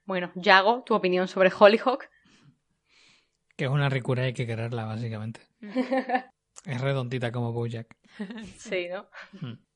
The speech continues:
Speaker 2: Y bueno, pues no sé, tampoco no, no tengo mucho más que aportar a, a este respecto. Supongo que en la quinta temporada se profundizará bastante sobre este tema.
Speaker 3: Esperemos.
Speaker 2: Y no sé, si más, más cositas así que, que comentar. Bueno, la, la relación esta de Diane con Peanut Butter,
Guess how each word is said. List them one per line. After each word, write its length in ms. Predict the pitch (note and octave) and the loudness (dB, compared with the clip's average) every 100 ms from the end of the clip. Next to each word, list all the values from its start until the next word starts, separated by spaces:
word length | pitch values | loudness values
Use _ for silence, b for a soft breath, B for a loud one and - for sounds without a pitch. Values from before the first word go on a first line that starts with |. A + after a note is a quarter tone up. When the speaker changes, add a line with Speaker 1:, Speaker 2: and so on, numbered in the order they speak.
| _ | _
Speaker 2:
Y 320 | D3+ C3+ B2 | -10 -8 -8
bueno, 280 | A#2+ A#2 C3+ | -10 -10 -10
pues 120 | B2+ | -8
no 120 | A#2+ A2+ | -8 -8
sé, 220 | A#2+ C3 | -10 -12
tampoco 400 | - B2 B2 C3 | -12 -8 -4 -2
no, 360 | B2+ B2 A#2+ A#2+ | -2 -2 -2 -4
no 120 | B2 | -4
tengo 220 | B2+ B2 | -2 -2
mucho 220 | B2 A#2 B2+ | -4 -4 -6
más 120 | A#2+ | -6
que 80 | C3+ | -6
aportar 400 | B2 A#2+ A#2+ A#2 | -6 -6 -6 -6
a, 500 | A#2 A2 A2 A#2 C3+ | -6 -6 -8 -10 -8
a 80 | A2+ | -10
este 220 | - A#2+ | -8 -8
respecto. 520 | A#2 - A#2 - C#3 | -8 -10 -14 -14 -14
Supongo 400 | - B2+ A#2+ A2+ A2+ | -12 -10 -8 -6 -6
que 180 | A2+ | -6
en 80 | A#2 | -4
la 100 | A#2 | -2
quinta 220 | A#2+ A#2 | -2 -2
temporada 420 | A#2 A#2 A#2 A2+ A#2 | -4 -4 -4 -2 -4
se 100 | A#2+ | -2
profundizará 600 | A#2+ B2 B2 A#2+ B2 A#2 | -4 -6 -8 -8 -8 -6
bastante 380 | A#2 - A#2 A#2 | -8 -8 -6 -4
sobre 280 | A#2+ A2+ | -4 -4
este 140 | A2 A#2+ | -8 -10
tema. 280 | A2+ A#2+ - _ _ _ _ _ _ | -10 -10 -14 _ _ _ _ _ _
Speaker 3:
Esperemos. 520 | - A3+ A3 G3 F#3+ F#3+ _ _ | -18 -12 -10 -10 -14 -18 _ _
Speaker 2:
Y 120 | D3 | -4
no 120 | C#3+ C#3 | -2 -2
sé, 240 | C#3 D#3 | -4 -6
si 240 | - C#3+ | -6 -6
más, 520 | B2 B2 B2 B2 B2+ b b b | -4 -4 -4 -4 -6 b b b
más 220 | F#3+ C3+ - | -10 -8 -8
cositas 420 | C3+ - C3+ B2+ | -10 -8 -8 -8
así 300 | B2 - B2 | -8 -10 -10
que, 540 | C3+ B2 B2 B2 A#2+ b b b b b _ | -8 -6 -6 -8 -10 b b b b b _
que 120 | - D3 | -12 -4
comentar. 420 | C3 B2+ B2 D3 | -2 0 2 4
Bueno, 220 | D3+ D3+ | 4 4
la, 400 | B2+ A#2+ A#2+ B2 | 2 0 -2 -4
la 160 | C3 B2+ | -2 0
relación 400 | B2 B2 - C3+ | 0 -2 0 -2
esta 280 | C3 D3+ C#3 | -2 0 0
de 200 | C3+ C3 | 0 0
Diane 300 | C3 C3 C3+ | 0 -2 -2
con 340 | C#3 C3 B2+ | -2 -2 -4
Peanut 280 | B2+ B2+ B2+ | -4 -4 -2
Butter, 400 | B2+ B2+ E3 | -2 -2 -4